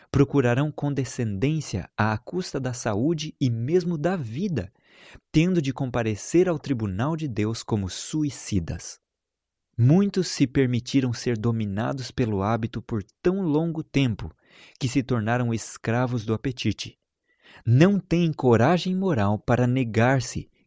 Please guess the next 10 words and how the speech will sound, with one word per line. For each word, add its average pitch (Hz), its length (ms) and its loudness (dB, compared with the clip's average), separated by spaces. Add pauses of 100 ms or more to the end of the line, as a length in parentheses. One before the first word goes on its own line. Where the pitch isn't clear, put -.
e 117 60 2
suportar 131 760 0
o 151 40 -2
sofrimento 107 720 -2
por 104 180 0
algum 95 340 0
tempo 104 520 -2 (280)
através 110 520 2
da 98 80 0
restrição 120 920 -2